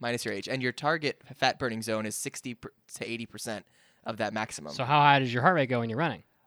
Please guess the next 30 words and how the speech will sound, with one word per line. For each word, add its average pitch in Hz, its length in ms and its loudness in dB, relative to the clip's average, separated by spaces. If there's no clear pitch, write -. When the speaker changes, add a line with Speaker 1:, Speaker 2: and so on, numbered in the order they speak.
Speaker 1:
Like, 117 460 0
in 120 120 -4
the 110 80 -2
one 110 200 -4
seventies. 113 680 -6
Speaker 2:
That's - 200 -12
not 120 160 0
abnormal 101 400 -6
at 101 60 -6
all. 120 240 -4
Speaker 1:
That, 131 140 -4
which 131 140 -4
is 117 100 -8
way 127 480 4
over 120 340 2
eighty 117 200 -4
percent. - 400 -8
Speaker 2:
But 147 160 2
that's 175 200 2
not 180 80 6
Speaker 1:
Eighty 156 60 10
percent. 147 60 8
Speaker 2:
abnormal 139 400 4
at 117 60 2
all 175 180 8
for - 100 -4
running. 123 400 -2
I 117 60 -18
mean, 127 140 -2
I, 151 100 0